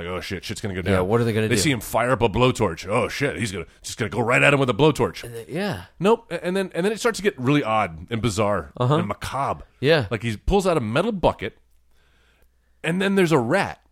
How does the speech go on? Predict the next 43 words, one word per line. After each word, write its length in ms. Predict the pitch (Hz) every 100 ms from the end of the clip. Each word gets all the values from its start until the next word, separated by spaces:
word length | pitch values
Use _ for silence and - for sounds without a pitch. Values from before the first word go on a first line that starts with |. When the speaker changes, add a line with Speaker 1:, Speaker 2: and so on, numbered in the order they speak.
| _ -
Speaker 2:
And 180 | 190 202
Speaker 1:
It 40 |
Speaker 2:
it's, 100 | 160
Speaker 1:
just 160 | - 202
Speaker 2:
it's 240 | 226 -
Speaker 1:
hol- 60 | -
Speaker 2:
huge. 480 | - 254 226 101 160
Speaker 1:
It's, 140 | -
it's 220 | 107 143
like, 120 | 135 -
f-, 160 | - 127
oh, 100 | 120
yeah, 240 | 123 139
it's 80 | 101
like 100 | 104
a 60 | 101
mutant 540 | 101 143 160 151 117
rat, 260 | 123 82 -
like 100 | 95
Speaker 2:
Uh-huh. 100 | 123
Speaker 1:
the 60 | 175
size 220 | 123 127
of 40 |
your 140 | 110 101
head, 220 | 101 - _ - _ -
holding 180 | 233 208
it 60 |
by 100 | 165
the 100 | 139
tail. 320 | - 101 71 - _ _ _ -
And 180 | 160
his, 460 | 156 240 233 175 -
his, 400 | - 233 240 180 - _
his 300 | - - 262
plan 320 | - - 165 180
of 100 | 135
torture, 260 | 180 156
it's 100 | 160
like 80 | 214
a 60 | 165
James 480 | 104 107 131 139 107
Bond 340 | 104 117 110
villain. 320 | 95 78 71